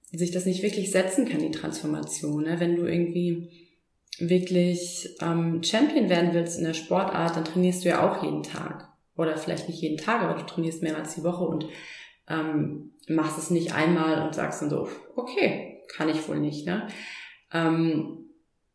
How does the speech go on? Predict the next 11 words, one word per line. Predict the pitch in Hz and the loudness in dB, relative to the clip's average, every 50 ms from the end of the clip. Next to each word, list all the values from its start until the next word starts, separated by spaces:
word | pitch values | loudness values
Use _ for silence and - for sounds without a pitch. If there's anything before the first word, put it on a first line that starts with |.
| _ _ - - - - - _ _ _ _ _ _ _ _ - | _ _ -18 -18 -18 -18 -20 _ _ _ _ _ _ _ _ 0
ja, | 185 180 165 151 147 - - - - - - - | 2 2 4 2 2 0 -4 -6 -10 -10 -4 0
genau. | 254 226 180 160 160 | 2 4 4 4 4
Das | 165 180 180 190 | 4 2 2 0
heißt, | 190 196 196 - - - - - - - _ _ - | 0 0 -2 -2 -6 -10 -14 -18 -20 -20 _ _ -4
es | 190 185 - - | -4 -2 0 2
gehört | 190 185 190 190 190 190 | 4 4 4 2 2 0
wirklich | 208 202 - - 247 247 269 262 - - - - - - - _ _ _ - | 0 0 2 2 2 4 2 0 -2 -6 -8 -10 -14 -20 -20 _ _ _ 2
eine | 185 185 180 | 4 6 6
Menge | 175 175 170 185 208 220 240 262 285 349 359 - - - - - - - _ _ _ _ _ _ _ _ - | 6 6 6 4 4 4 4 4 4 4 4 2 0 -6 -12 -16 -18 -20 _ _ _ _ _ _ _ _ -4
Commitment, | - - 190 185 202 196 196 - 262 262 285 330 370 311 - - - - - - - - - _ _ _ _ _ _ _ _ _ _ _ _ _ _ _ - - - - | 2 6 6 6 6 4 4 2 6 8 8 8 8 6 2 -2 -6 -10 -12 -16 -20 -20 -20 _ _ _ _ _ _ _ _ _ _ _ _ _ _ _ -20 -20 -12 -4
Liebe | 175 185 190 196 190 220 240 277 339 339 - - - | 0 2 2 4 6 6 6 6 4 2 0 -4 -10